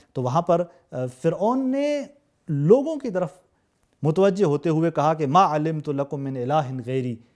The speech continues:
کہ میں نہیں جانتا، آ، اپنے علاوہ کوئی اور خدا تمہارے لیے،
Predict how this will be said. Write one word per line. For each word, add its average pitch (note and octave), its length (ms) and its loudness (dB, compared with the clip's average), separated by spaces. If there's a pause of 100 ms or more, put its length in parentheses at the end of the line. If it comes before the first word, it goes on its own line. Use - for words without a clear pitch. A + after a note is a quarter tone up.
(240)
کہ C#3 340 2
میں E3 140 0
نہیں A#3 180 2
جانتا، F#3 380 2
آ، D3 120 2 (580)
اپنے G#3 340 -2 (140)
علاوہ G3 380 4
کوئی G3+ 300 -2
اور C4+ 420 -2
خدا E3 360 0
تمہارے A2+ 480 -8
لیے، F#2+ 340 -16